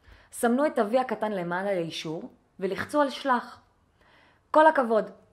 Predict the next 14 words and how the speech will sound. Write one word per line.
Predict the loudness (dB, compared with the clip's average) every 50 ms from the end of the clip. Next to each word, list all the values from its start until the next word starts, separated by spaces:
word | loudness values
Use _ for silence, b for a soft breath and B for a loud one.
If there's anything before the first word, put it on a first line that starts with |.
| _ _ -8
הפכתם | -4 2 2 2 2 2 0 -2 0
רשמית | 0 -2 -2 -4 -4 -4 -4 -4 -4 -4 -6
לחברת | -6 -4 -4 -4 -2 0 0 0 0
יחסי | -4 -6 -6 -6 -4 -4
הציבור | -4 -4 -6 -6 -6 -6 -8
של | -6 -6 -4 -2
העסק | -2 -2 -2 -4 -8 -12
שלכם. | -12 -12 -12 -12 -14 -14 -18 -18 -20 _ _ _ _ _ _ _ B B B B B B B B B
אם | -2 -2 0
אתם | 0 2 2
רוצים | 0 0 0 -2 0 0
להוציא | 2 0 0 0 0 0
הודעה | 0 0 0 -2 -2
נוספת, | -4 -8 -10 -12 -12 -12 -12 -14 -16